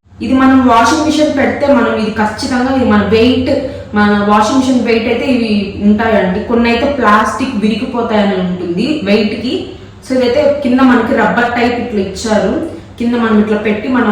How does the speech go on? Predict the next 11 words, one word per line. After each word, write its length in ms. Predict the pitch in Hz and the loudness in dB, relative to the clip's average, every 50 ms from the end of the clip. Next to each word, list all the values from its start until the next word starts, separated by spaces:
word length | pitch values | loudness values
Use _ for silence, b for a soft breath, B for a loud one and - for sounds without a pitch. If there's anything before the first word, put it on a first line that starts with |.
| 202 202 202 | 2 2 2
వాషింగ్ 340 | 208 202 - 254 262 254 247 | 2 2 2 0 2 2 0
మిషన్స్ 320 | 247 - 254 220 214 220 202 | 0 0 -4 -4 -4 -2 -2
అనేది 200 | 196 202 226 277 285 - - - - 202 - - | -2 -2 -2 -4 -4 -6 -8 -12 -12 -14 -4 0
ఫోర్ 200 | 226 226 226 220 240 | 0 2 2 2 0
సైడ్స్ 240 | 247 240 233 - - 240 | -2 -2 -2 -2 -2 -4
పెట్టుకుంటే 480 | 202 190 - - - 214 202 208 240 233 233 | -4 -4 -6 -6 -2 -2 -2 -2 -2 -2 -2
మన 100 | 214 208 196 196 | -2 0 0 0
వాషింగ్ 320 | 190 196 196 233 233 233 220 | 0 0 0 -2 -2 -4 -4
మిషన్ 200 | 214 220 214 202 202 | -4 -4 -2 -2 -2
కూడా 140 | 214 247 262 285 - B B B B B B - 208 | -2 -2 -4 -4 -6 B B B B B B -8 -4
ఇది 140 | 196 208 202 | 0 0 0